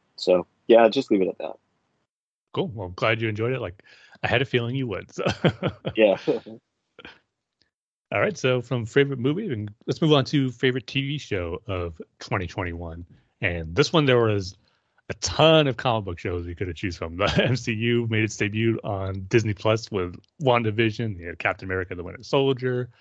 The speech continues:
Speaker 2: Loki, and then Hawkeye to finish it off. And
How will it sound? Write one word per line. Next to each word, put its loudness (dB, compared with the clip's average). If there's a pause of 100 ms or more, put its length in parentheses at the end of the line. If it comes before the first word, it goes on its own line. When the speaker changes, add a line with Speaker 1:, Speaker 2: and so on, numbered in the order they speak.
(280)
Speaker 2:
Loki, 0 (460)
and -4
then -2
Hawkeye 2
to -2
finish -6
it -4
off. -4
And -8